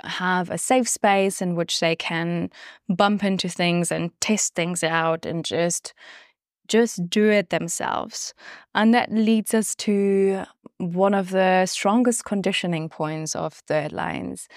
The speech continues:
A third line who's not letting their energy flow is caught up in perfectionism, is caught up in feeling afraid of making mistakes, and perhaps also in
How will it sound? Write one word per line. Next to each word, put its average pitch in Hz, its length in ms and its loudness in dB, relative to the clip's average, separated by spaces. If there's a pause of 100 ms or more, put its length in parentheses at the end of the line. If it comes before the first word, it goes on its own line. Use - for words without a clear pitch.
(360)
A 185 60 -2
third 214 360 4
line 208 460 4
who's 185 400 0
not 185 220 0
letting 190 300 2
their 175 120 2
energy 175 360 0
flow 202 540 2
is 180 240 -2
caught 185 280 0
up 180 120 -2
in 175 140 -2
perfectionism, 254 1080 2 (500)
is 175 580 2 (140)
caught 185 320 2
up 180 220 2 (100)
in 165 520 2
feeling 185 460 -2
afraid 170 480 2
of 170 140 -2
making 170 400 0
mistakes, 190 840 0 (500)
and 196 600 2
perhaps 185 520 0
also 190 760 2
in 185 520 0